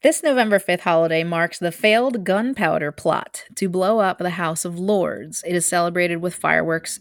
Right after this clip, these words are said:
and bonfires, similar to Halloween's bonfire tradition.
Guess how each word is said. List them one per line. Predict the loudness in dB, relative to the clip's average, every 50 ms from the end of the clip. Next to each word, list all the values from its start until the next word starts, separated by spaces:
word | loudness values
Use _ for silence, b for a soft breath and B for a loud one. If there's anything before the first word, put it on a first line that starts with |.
| -6 -2
and | 0 0 0 2
bonfires, | 2 2 0 0 -4 -4 -4 -4 -4 -4 -6 -8 -12 -14 -14 -10
similar | -6 -4 -4 -4 -2 -4 -4
to | -4 -6 -10
Halloween's | -10 -6 -6 -4 -4 -4 -4 -4 -4 -4 -4 -4 -6 -6 -8
bonfire | -10 -4 -2 -2 -2 -2 -4 -6 -4 -4 -4 -4 -4
tradition. | -6 -8 -8 -8 -8 -8 -8 -10 -10 -12 -14 -16